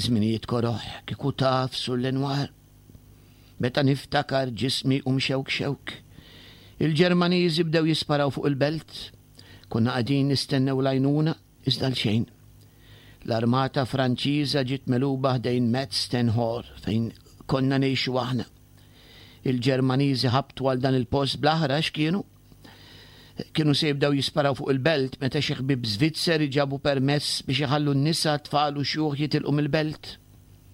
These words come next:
Għaddew soldati bit-tnabar jamrulna noħorġu.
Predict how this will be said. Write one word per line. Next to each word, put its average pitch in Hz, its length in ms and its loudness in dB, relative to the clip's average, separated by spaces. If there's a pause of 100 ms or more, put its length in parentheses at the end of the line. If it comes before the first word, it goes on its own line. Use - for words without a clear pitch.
(920)
Għaddew 120 480 0
soldati 127 680 0
bit-tnabar 131 840 0
jamrulna 135 580 0
noħorġu. 135 520 -2